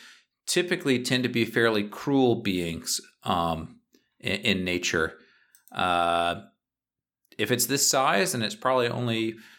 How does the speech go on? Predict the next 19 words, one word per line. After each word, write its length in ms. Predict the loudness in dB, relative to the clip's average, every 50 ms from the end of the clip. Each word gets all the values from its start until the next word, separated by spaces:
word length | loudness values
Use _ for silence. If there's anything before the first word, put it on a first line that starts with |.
| _ _ _ _
thirty 200 | 0 2 2 2
or 60 | 2
forty 240 | 2 0 0 2 2
years 260 | 2 2 0 2 2
old. 460 | 2 2 4 2 0 0 -4 -8 -14 -16 _ _ _ _ _ _
Um, 460 | -2 0 0 0 0 -2 -4 -8 -10 -14 _ _ _ _ _ _ _ -8
not 420 | -2 2 2 2 2 0 -4 0
very 220 | 2 2 4 4
old 260 | 2 2 2 2 0 0 -4
in 120 | -6 -8
dragon, 600 | -4 -2 0 0 0 0 -2 -4 -6 -8 -10 -12 -10
dragon 360 | -2 0 0 0 0 -2 -2
years, 400 | -2 -2 -2 -4 -6 -8 -12 -12 _ _ -20 -20 -10 -6
uh, 120 | -6 -4
so 100 | -4 -4
it's 100 | -4 -4
still 180 | -2 -2 -2 -2
fairly 320 | 0 0 2 2 2 2
young. 380 | 2 2 2 2 0 0 -6